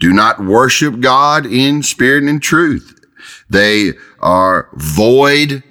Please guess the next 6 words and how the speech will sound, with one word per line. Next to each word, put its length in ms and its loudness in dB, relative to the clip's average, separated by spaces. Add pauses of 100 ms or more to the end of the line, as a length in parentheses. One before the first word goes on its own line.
(160)
or 160 -2
devoid, 840 2
as 240 -4
John 360 0
MacArthur 500 -2
says. 500 -2